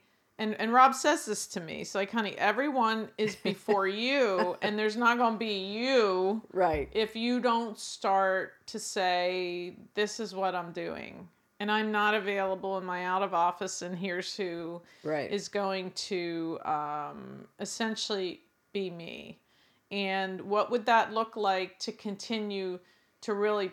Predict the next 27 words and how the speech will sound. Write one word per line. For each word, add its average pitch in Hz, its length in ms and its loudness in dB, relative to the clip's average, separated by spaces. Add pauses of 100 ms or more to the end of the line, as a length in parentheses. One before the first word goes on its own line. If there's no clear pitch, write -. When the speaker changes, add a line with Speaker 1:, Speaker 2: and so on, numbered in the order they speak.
(160)
Speaker 1:
pressure 226 440 4
test - 640 -2
and 180 160 -8
sequence - 720 -6
that, 160 420 -2
because 190 340 -2
isn't 226 400 -4
now 180 340 2
the 240 140 0
time 285 480 -4
to - 160 -8
be 240 160 -6
doing 247 420 -2
that 247 440 -4
Speaker 2:
Right. 165 180 -2
Speaker 1:
versus 196 360 -4
just - 560 -2 (760)
not 208 260 4
having 196 460 2
any 180 200 -4
me? 165 480 -10 (480)
And 190 400 -2
how 190 280 2
does 233 200 0
that 190 240 0
shape - 440 0
shift? - 640 -10